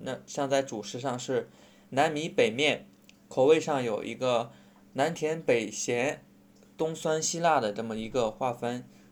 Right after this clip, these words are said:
那这就是一个中国饮食上的一个文化质感。所以说，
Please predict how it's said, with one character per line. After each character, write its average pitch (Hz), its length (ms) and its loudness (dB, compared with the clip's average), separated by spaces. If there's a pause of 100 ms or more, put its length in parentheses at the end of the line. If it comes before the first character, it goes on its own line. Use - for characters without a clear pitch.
(140)
那 127 160 -4
这 160 240 0
就 147 240 -2
是 135 180 -6
一 117 100 -6
个 120 240 0
中 170 240 -8
国 151 240 0
饮 127 180 -6
食 120 180 -10
上 139 200 -4
的 110 120 -4
一 113 100 -14
个 113 120 -4
文 110 140 -6
化 120 200 -10
质 - 160 -12
感。 - 220 -12
所 - 160 -6
以 147 60 0
说， 143 340 -2